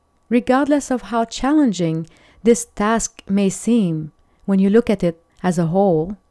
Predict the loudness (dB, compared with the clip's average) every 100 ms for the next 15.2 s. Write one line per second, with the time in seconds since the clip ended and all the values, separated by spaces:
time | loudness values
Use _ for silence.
0 | _ _ _ _ _ _ _ _ _ -4
1 | -4 0 0 0 -8 -20 _ _ _ _
2 | _ _ _ -6 -6 0 -2 0 -4 -4
3 | -4 -4 -6 -12 -14 -12 -4 -2 -4 -12
4 | -18 _ _ _ _ -10 -8 -6 -6 -8
5 | -14 _ _ _ -6 -4 -4 -2 -2 -2
6 | -4 -2 -2 -2 -4 -2 -2 -4 -8 -8
7 | -8 -10 -20 _ _ _ _ _ _ _
8 | -2 0 0 -2 -2 2 2 2 0 -6
9 | -4 -4 -4 -14 _ -8 -4 -2 0 0
10 | 0 -4 -6 -4 -6 -6 -4 -2 -2 -4
11 | -4 0 0 0 -4 -10 -18 _ _ _
12 | _ _ _ _ _ _ -6 -2 2 2
13 | 2 0 0 0 -2 -2 -4 -6 -8 -8
14 | -8 -4 -4 -4 -6 -6 -8 -10 -8 -10
15 | -10